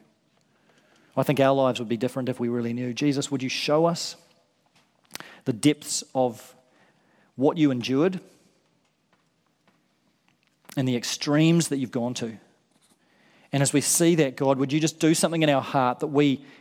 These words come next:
we can feel, we can feel the ugliness of sin. But then in the same breath, Lord Jesus, we want you to show us again the, the amazing gift of salvation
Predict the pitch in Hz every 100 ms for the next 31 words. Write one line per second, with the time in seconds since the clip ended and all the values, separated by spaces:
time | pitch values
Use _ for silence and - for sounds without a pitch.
0 | - 143 151 127 - - 165 160 160 160
1 | 143 - _ _ _ _ _ _ _ _
2 | _ _ _ _ _ _ 139 143 139 -
3 | - 160 165 156 151 143 147 143 - 127
4 | - 135 120 110 - _ _ _ _ _
5 | _ _ _ - - 151 165 165 143 -
6 | - 165 156 139 139 127 - 127 139 123
7 | 113 131 127 135 131 127 - 135 131 123
8 | 139 131 127 123 - - - 135 - -
9 | 139 156 151 147 151 156 147 139 - 135
10 | - 120 117 117 123